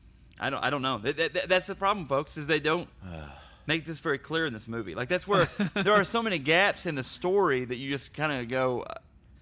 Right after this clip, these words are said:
Speaker 1: it's hard, it's hard for me to have, it's hard for having a good, concise kind of, uh, pacing of it.
Speaker 2: I mean, we're
Speaker 1: Makes me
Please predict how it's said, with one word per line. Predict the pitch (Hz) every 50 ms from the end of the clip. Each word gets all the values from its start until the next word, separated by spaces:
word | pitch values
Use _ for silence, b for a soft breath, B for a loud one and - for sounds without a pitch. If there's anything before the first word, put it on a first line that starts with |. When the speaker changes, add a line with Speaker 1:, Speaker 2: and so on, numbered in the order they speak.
| b b b b b
Speaker 1:
it's | - 127 -
hard, | 156 180 185 180 - -
it's | - - -
hard | 175 180 185 -
for | 160 151
me | 151 151
to | 143 131
have, | 127 131 131 123 107 95 - - - b b b b b b b -
it's | 123 151
hard | 165 170 160
for | - 156
having | 147 156 151 147
a | 135 127 117 - - -
good, | - 139 135 110 -
concise | - 123 110 104 - - 139 123 123 123 120 110 - - -
kind | - - 123 120 113
of, | 107 104 98 - -
uh, | - 85 104 95 85 85 - -
pacing | - 127 135 131 120 - 110 101 90
of | 85 87 87
it. | - - - - -
Speaker 2:
I | 101
mean, | 117 117 117
we're | 120 127
Speaker 1:
Makes | 127
me | 131